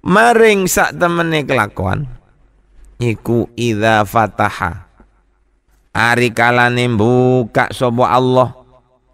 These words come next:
laka lahu maring salik wijhatan ing sijine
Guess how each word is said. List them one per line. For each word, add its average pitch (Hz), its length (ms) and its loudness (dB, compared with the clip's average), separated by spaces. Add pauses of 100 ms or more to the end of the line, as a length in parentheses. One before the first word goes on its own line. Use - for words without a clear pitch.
laka 123 880 2 (280)
lahu 113 640 2 (880)
maring 123 600 0
salik 170 440 0 (760)
wijhatan 117 960 0
ing 120 240 -2
sijine 120 720 -2